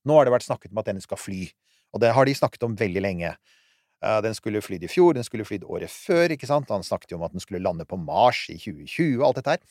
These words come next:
Så tenker jeg, ok, tjue tjuefire. Jeg tror det er litt sånn bære eller briste. For hvis, hvis vi på slutten av tjue tjuefire står der og sier, "Ja, nei, vi har fire ferder som var sånn halvgode", så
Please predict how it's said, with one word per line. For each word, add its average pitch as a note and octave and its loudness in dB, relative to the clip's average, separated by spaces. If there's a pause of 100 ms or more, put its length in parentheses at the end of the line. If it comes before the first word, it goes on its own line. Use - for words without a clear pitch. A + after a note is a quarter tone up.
(320)
Så - 2 (640)
tenker C3+ -2
jeg, - -2
ok, D3 -2 (480)
tjue A#2 0
tjuefire. F#2 -6 (240)
Jeg A#2+ 2
tror C#3 -2
det C#3+ 6
er B2 2
litt A2 -8
sånn A#2+ -4
bære F#2 2
eller F#2+ -6
briste. - -8
For A#2+ -6
hvis, - -10 (100)
hvis C3 -4
vi C3+ -2
på - -6
slutten - -2
av - -
tjue B2+ 0
tjuefire C3 -2
står A#2 0
der A2+ 4
og - -10
sier, A#2+ -2 (340)
"Ja, D3 8
nei, C#3 4
vi D3 0
har A#2+ 6
fire G#2+ -4
ferder F#2 -2
som A2 -8
var G2 0
sånn G2+ -6
halvgode", G2+ 0 (960)
så - 0